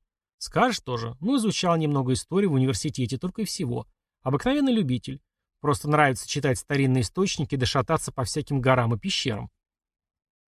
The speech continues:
«Ты, кажется, раньше любил ходить в горы. Помню, как мы втроём, ты, я и Сайори, часто бегали играть в ущелье богов».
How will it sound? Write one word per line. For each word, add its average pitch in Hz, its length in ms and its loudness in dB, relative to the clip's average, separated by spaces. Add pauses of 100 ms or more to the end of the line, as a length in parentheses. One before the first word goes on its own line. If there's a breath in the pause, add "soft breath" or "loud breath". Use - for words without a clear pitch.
(560)
«Ты, 185 100 -2
кажется, 208 360 -2
раньше 208 300 2
любил 202 180 0
ходить 196 300 0
в 180 80 -4
горы. 190 300 2 (400)
Помню, 202 200 6
как 196 160 2
мы 202 100 2
втроём, 202 440 2
ты, - 100 -2
я 165 200 4
и - 20 2
Сайори, 208 420 0
часто 214 340 -2
бегали 180 360 2
играть 175 260 2
в 185 60 -6
ущелье 196 340 0
богов». 175 420 0